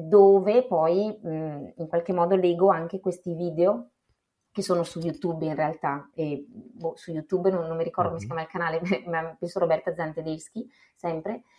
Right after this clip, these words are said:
Speaker 1: ehm, ma, ma perché ho iniziato a farli un po' davvero per scherzo, finché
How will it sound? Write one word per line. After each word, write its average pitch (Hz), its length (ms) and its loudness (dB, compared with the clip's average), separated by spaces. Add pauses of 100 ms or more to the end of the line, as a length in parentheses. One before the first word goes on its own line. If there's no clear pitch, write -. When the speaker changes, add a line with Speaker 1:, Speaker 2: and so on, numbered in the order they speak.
(380)
Speaker 1:
ehm, 170 680 2
ma, 185 200 0
ma 185 120 2
perché 202 200 -2
ho 208 40 4
iniziato 208 300 0
a 196 60 4
farli 202 240 2
un 226 100 0
po' 175 380 6
davvero 170 420 4
per 175 120 -2
scherzo, 170 580 -2
finché 156 840 -2